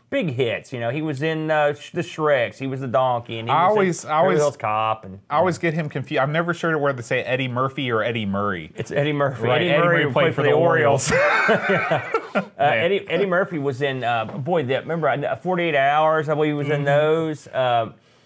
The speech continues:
Speaker 1: I mean, he had a ton of hits
Speaker 2: Well,
Speaker 1: over the
Speaker 2: you know,
Speaker 1: years.
Speaker 2: he, and of course, all the S N L stuff.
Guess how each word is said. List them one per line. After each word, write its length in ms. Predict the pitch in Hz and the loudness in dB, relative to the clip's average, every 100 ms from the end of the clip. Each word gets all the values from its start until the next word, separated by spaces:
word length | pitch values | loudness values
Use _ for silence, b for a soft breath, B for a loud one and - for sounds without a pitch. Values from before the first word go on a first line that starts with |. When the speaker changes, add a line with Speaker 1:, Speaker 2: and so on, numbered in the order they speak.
| b _ | b _
Speaker 1:
I 60 | 131 | -8
mean, 160 | 127 | -6
he 80 | 151 | -6
had 160 | 220 139 | -4 -6
a 20 | |
ton 280 | - 220 202 | -2 -2 0
of 100 | 113 | -2
hits 280 | 147 117 143 | -2 0 2
Speaker 2:
Well, 80 | |
Speaker 1:
over 80 | 143 135 | 2 2
the 40 | |
Speaker 2:
you 60 | 135 | 0
know, 80 | 123 | 0
Speaker 1:
years. 180 | 127 117 | 0 -2
Speaker 2:
he, 60 | 123 | -2
and 80 | |
of 40 | 110 | -2
course, 240 | 160 127 | -2 2
all 160 | 127 120 | 2 2
the 140 | 113 | 2
S 160 | 104 104 | 0 -2
N 100 | 101 | -4
L 180 | 98 95 | -2 -2
stuff. 540 | - 95 92 92 - | -2 -2 -2 -4 -14